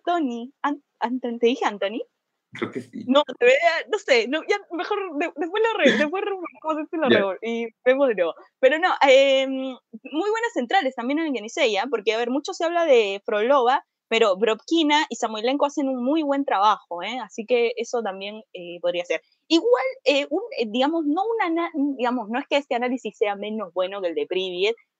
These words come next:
Speaker 1: pero con Bruno hicimos otro análisis, miramos la noticia desde otro ángulo, así que mañana no se pierdan Privet Volley, donde hablamos mucho del partido de Ángela y también de otros partidos de la Liga Rusa.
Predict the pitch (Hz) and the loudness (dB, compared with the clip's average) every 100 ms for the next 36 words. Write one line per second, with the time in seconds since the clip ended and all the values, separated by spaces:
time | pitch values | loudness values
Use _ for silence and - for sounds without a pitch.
0 | - 240 262 277 240 226 226 302 320 330 | 2 4 4 2 2 2 2 0 0 -2
1 | - 285 285 330 - 247 233 254 247 240 | -4 -2 -2 -4 -4 -4 -2 -4 -4 -6
2 | 240 254 269 214 220 254 220 208 - 233 | -6 -4 -4 -2 -4 -4 -4 -6 -4 -2
3 | 208 190 220 233 226 226 214 226 220 277 | 0 0 0 2 2 0 -2 0 0 -4
4 | _ - 202 226 185 233 247 240 269 233 | _ -2 2 2 0 -2 -2 -2 -4 -6
5 | 226 220 220 220 233 208 233 233 226 196 | -6 -2 0 0 -2 -2 0 2 2 4
6 | 214 196 214 262 175 170 165 185 202 202 | 0 0 -4 -6 -6 -4 -2 -2 -6 -8
7 | 208 262 254 247 214 202 226 226 226 226 | -2 -2 -2 -4 -4 -6 -4 -2 -2 -6
8 | 240 254 269 _ _ - 269 240 240 247 | -2 -2 -2 _ _ 0 2 2 2 2
9 | 262 208 214 220 190 185 202 202 202 196 | 2 0 -2 -4 -4 -4 -4 -4 -6 -6
10 | 175 180 185 165 233 - 233 | -4 -2 0 0 -2 0 -4